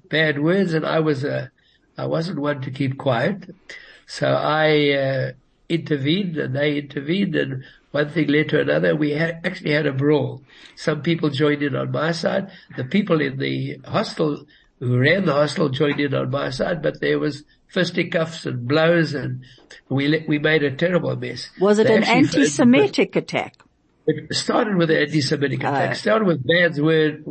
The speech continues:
Speaker 1: started with bad words about Jews and Israel and so on and so forth. And I just could have kept quiet. I could have wa-, gone, walked away, but I didn't walk away. And of course, one thing led to another, and people joined in on my side as well. So it became,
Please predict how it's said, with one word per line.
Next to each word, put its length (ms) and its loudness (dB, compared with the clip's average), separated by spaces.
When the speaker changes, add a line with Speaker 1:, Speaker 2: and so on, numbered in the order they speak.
Speaker 1:
started 460 -2
with 180 0
bad 280 2
words 320 0
about 420 -4
Jews 480 2
and 220 -10
Israel 480 -2
and 160 -8
so 140 -4
on 60 -2
and 100 -6
so 180 -2
forth. 240 -2
And 120 -4
I 140 0
just 240 -4
could 120 0
have 140 0
kept 260 -2
quiet. 360 -2
I 100 -6
could 220 -4
have 120 2
wa-, 240 0
gone, 520 -6
walked 320 0
away, 320 2
but 200 -2
I 140 -4
didn't 260 -4
walk 240 -4
away. 400 2
And 100 -2
of 120 -4
course, 360 0
one 240 -2
thing 140 -2
led 200 2
to 100 -4
another, 300 0
and 180 -4
people 260 -2
joined 300 -2
in 140 0
on 160 2
my 200 2
side 280 -4
as 140 -6
well. 240 -2
So 140 -8
it 100 -8
became, 480 -4